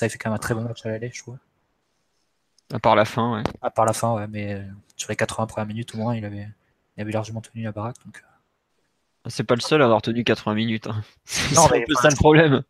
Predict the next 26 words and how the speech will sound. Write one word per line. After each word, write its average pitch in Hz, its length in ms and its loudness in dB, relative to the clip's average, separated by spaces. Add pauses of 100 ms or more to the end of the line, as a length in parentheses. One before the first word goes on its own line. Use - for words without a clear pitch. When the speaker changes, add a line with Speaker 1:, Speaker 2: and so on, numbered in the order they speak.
Speaker 1:
c'était 170 340 0
un, 135 160 -4
c'était 135 300 0
une 127 80 0
interrogation, 135 480 4
parce 113 160 0
que - 80 -4
Marquinhos, 123 300 0
il - 120 0
avait 110 80 0
fait - 100 -4
un 113 60 0
match 113 200 -4
lamentable 117 400 0
au 110 40 -4
Camp - 220 -10
Nou, 117 160 -6
euh, 104 120 -8 (680)
une 110 100 -6
année 110 180 -2
avant. 113 220 2
Je - 100 -6
pense 110 160 -6
que - 60 -10
c'était 110 160 -6
le, 104 100 -2